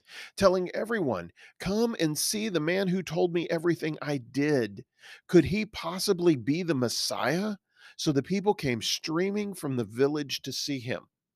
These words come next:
There's a couple of instances that I love to point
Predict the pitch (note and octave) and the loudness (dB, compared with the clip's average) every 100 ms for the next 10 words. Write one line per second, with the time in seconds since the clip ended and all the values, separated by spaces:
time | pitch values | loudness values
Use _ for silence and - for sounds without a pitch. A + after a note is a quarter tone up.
0 | _ _ _ _ _ _ _ _ _ _ | _ _ _ _ _ _ _ _ _ _
1 | _ _ - G1+ G1+ _ _ _ _ _ | _ _ -20 -20 -20 _ _ _ _ _
2 | _ _ _ _ _ _ _ _ D3 C#3 | _ _ _ _ _ _ _ _ -14 -4
3 | D3+ A#3 F3 D3 _ _ - - F#3+ F3 | 2 2 2 0 _ _ -8 -4 0 2
4 | C3+ C3+ B2 - - G#2+ A2+ G#2 G2 A2 | 2 2 0 -2 -6 -6 -4 -6 -2 2
5 | A2+ G#2 G#2+ C3 B2 A2+ - A#2 G#2 | 2 2 4 2 2 -8 -8 -4 -2